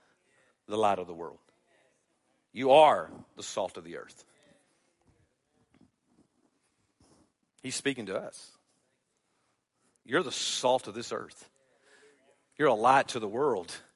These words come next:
If you're a king's kid, that's who you are.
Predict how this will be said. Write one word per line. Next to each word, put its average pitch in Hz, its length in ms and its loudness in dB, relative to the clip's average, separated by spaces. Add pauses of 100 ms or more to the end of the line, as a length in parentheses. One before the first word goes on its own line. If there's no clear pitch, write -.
(560)
If 95 120 -14
you're 139 120 -2
a 120 40 -6
king's 151 360 -2
kid, 170 420 -4 (520)
that's 113 160 -8
who 123 100 -6
you 110 260 -10
are. 113 200 -14